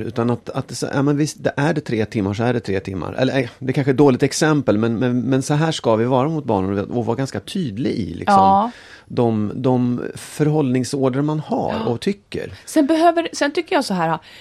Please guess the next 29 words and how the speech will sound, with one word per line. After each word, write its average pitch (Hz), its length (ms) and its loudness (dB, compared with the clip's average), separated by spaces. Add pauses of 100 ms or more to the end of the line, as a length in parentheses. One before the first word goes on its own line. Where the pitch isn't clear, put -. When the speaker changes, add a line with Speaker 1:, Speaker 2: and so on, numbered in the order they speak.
(140)
Speaker 2:
det 240 100 0
är 240 40 2
ju 254 60 4
inte 262 160 -2
så - 140 0
att 240 120 0
de 226 100 2
måste 220 260 0
ha 196 120 0
det 185 100 0
lika 220 540 -2
på - 120 2
båda - 280 -4
ställena. - 520 -14
Speaker 1:
Nej. 127 240 2
Speaker 2:
Utan 240 220 4
de 240 180 0
viktiga 311 460 0
sakerna 151 440 0
Speaker 1:
Mm. 127 120 -2
Speaker 2:
kanske 180 260 0
man 160 160 -2
bara 147 100 -2
ska 160 160 -6
fortsätta 160 500 -6
vara 147 180 -2
överens 151 460 -6
om. - 180 -6 (100)
Speaker 1:
Mm. 143 280 0